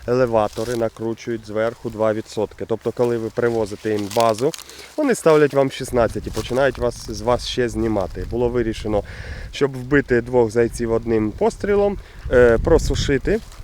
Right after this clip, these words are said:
щоб не знімали, і забрати дроблене зерно, яке було після комбайну, щоб не знімали відсотки на дроблене зерно. І того у нас получилась така ситуація. На <laughs> сушку вже,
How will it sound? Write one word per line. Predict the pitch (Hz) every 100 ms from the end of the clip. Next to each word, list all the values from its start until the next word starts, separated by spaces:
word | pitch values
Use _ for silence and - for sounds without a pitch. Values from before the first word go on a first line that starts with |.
| - - - - -
щоб | 175 165
не | 156
знімали, | 147 156 143 139 151
і | 247
забрати | 185 147 143 170 156
дроблене | 131 139 139 135 127
зерно, | 110 120 117 107
яке | 98 92 135
було | 127 110 120
після | 120 110 110
комбайну, | - 104 98 87 87
щоб | - 147 120
не | 110
знімали | 107 110 123 135
відсотки | 104 104 - 131 - 107
на | 104 107
дроблене | 107 101 101 104 101
зерно. | 95 107 92 85 - - - - -
І |
того | 127 131 139 180
у | 127
нас | 127 135
получилась | - 113 - 139 120
така | 110 110 117
ситуація. | - 110 110 92 - 85 73 - - - -
На | 113 127 127 113 143 117
<laughs> | 104 - -
сушку | - 208 - - 123
вже, | 120 139